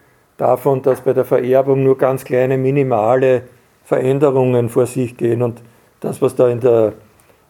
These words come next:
in der Erbsenzucht ist, ja, das ist für, für seine Forschungen nicht so wichtig, hat er gedacht. Ja, wir wissen mittlerweile, bei Bohnen hat's geklappt, bei diesen Habichtskraut, Hieracium eher nicht. Was aus den Mäusen geworden ist, wurde uns nicht, äh, überliefert.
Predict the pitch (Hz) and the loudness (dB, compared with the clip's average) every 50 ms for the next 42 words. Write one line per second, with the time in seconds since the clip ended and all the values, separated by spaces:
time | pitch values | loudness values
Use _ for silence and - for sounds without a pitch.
0 | _ - - 123 117 135 120 113 107 123 127 - - 143 135 - 139 131 131 - | _ -10 -8 -4 -2 -2 0 2 0 0 0 -2 -6 -8 -2 0 0 0 0 0
1 | 127 127 117 - 131 117 117 117 120 117 - 123 - - - - - - - - | -2 -2 0 0 2 2 2 2 0 -4 -4 -6 -8 -10 -12 -18 -20 -6 -2 -2
2 | 123 120 - 143 127 - - 110 117 123 117 - 117 117 113 110 - 131 117 117 | -2 0 0 -2 -2 0 -2 -2 0 0 0 0 0 -2 -2 -2 -6 -4 -4 -2
3 | 113 110 101 - 139 117 120 131 135 131 - - 110 - 113 107 - - 107 - | -2 -4 -4 -4 -4 -2 0 -2 -2 -2 -6 -8 -8 -6 -6 -8 -8 -8 -12 -12
4 | - - - - - - - _ _ _ _ _ _ _ _ _ _ _ _ _ | -10 -8 -8 -8 -8 -14 -20 _ _ _ _ _ _ _ _ _ _ _ _ _
5 | _ _ _ _ _ _ _ _ _ _ _ - 139 139 156 151 135 143 143 143 | _ _ _ _ _ _ _ _ _ _ _ -2 0 2 2 2 2 0 0 0
6 | 160 165 160 180 165 156 151 156 160 147 139 131 127 127 135 139 139 - 131 - | 0 -2 -2 -2 -2 -2 0 0 0 2 2 2 2 4 2 0 0 0 -2 -2
7 | - 117 117 135 156 170 170 143 156 156 156 - - 156 160 143 123 123 143 143 | 0 0 0 2 0 0 0 0 -2 -2 -2 -4 -6 -6 -2 0 2 2 2 0
8 | - - - 143 135 - 139 135 - 131 113 107 101 104 120 - - 147 - - | -4 -4 -4 -4 -2 -2 -4 -6 -6 -8 -6 -2 -2 -2 -2 -2 -4 -8 -8 -10
9 | - - 147 131 123 131 139 139 - - 139 135 123 117 110 120 127 - - 143 | -8 -4 -2 2 2 2 0 -2 -6 -4 -4 -4 -2 0 0 -2 -2 -2 -2 -2
10 | 135 135 143 135 127 131 127 123 123 147 165 160 - - - _ _ _ _ _ | -2 0 0 0 0 0 2 2 0 0 0 -2 -8 -16 -20 _ _ _ _ _
11 | _ _ _ _ 135 139 135 147 139 139 - 143 131 120 107 113 127 139 - 160 | _ _ _ _ -2 -2 0 0 -2 0 0 -2 0 2 2 2 2 2 0 -2
12 | 156 156 139 131 131 135 135 139 143 143 139 139 - - - - - 147 143 139 | -2 -4 -2 2 2 2 2 2 0 -2 -2 -4 -8 -14 -16 -6 -2 -2 0 0
13 | 135 139 123 - 135 135 123 - - _ _ - - 131 135 135 147 - - 131 | 0 -2 -2 -4 -6 -6 -6 -6 -12 _ _ -12 -6 -6 -4 -4 -4 -2 -2 -2
14 | 120 123 139 160 160 - 165 160 160 - | 0 0 -2 0 0 0 0 0 -2 -8